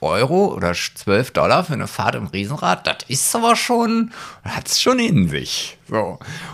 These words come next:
Und da war ich halt so im Moment, dachte ich, „Nee, ich mach das.“ Also wenn ich jetzt, ich werd ja wahrscheinlich so oft nicht wieder herkommen, also ich setz mich jetzt in dieses Riesenrad. Und dann steh ich an der Kasse und sag, „Hallo, ich hätte gerne ein Ticket.“ „Ähm,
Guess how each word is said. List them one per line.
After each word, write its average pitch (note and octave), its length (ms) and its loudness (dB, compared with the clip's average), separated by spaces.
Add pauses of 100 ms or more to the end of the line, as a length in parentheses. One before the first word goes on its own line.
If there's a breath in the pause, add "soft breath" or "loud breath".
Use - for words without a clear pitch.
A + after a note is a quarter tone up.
Und - 60 -2
da A2 120 4
war B2+ 100 6
ich C3+ 120 0
halt C3 180 2
so B2+ 100 -8
im A#2 80 -2
Moment, A#2+ 380 0
dachte A#2 180 -2
ich, - 260 -8
„Nee, A#3+ 360 -2
ich - 160 -4
mach A2 160 0
das.“ - 240 -6
Also C#3 200 0
wenn D#3 140 2
ich F3 80 0
jetzt, F#3 140 -4
ich C#3+ 120 -6
werd C3+ 160 2
ja C3 100 0
wahrscheinlich A#2 340 -2
so - 100 -6
oft - 160 -2
nicht A2+ 200 -6
wieder G#2+ 120 2
herkommen, E3+ 440 -2
also A2+ 180 -2
ich B2+ 140 -4
setz A#2 200 -2
mich A2+ 140 -6
jetzt G#2+ 140 -6
in G2+ 120 -4
dieses G2+ 360 -8
Riesenrad. D2+ 440 -6
Und - 80 -4
dann F#2+ 140 -2
steh - 220 -2
ich C#3 120 -2
an A#2+ 80 -2
der G#2 120 0
Kasse - 360 -2
und D3 100 -2
sag, A#2+ 200 -2
„Hallo, G3+ 260 0
ich E3+ 100 -2
hätte E3+ 140 -6
gerne D3 220 -2
ein C3+ 180 -4
Ticket.“ C3 420 -8
„Ähm, A2+ 460 -6